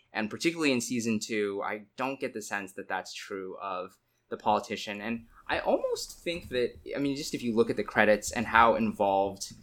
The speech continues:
Ryan Murphy was in writing and directing, I think that there's a real chance that,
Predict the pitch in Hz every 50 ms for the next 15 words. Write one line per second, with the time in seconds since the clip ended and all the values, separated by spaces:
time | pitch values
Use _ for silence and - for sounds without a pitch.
0 | - - - - - - 101 110 113 113 110 110 104 104 101 - - 117 104 104
1 | 107 107 104 107 - 107 98 95 98 101 101 101 107 107 101 92 92 92 90 87
2 | 85 - - - 165 165 170 160 - - - 127 - - - _ _ - - -
3 | - - - 185 240 285 - 370 359 - 202 165 143 139 127 117 107 120 135 127
4 | 120 - - 127 117 - - -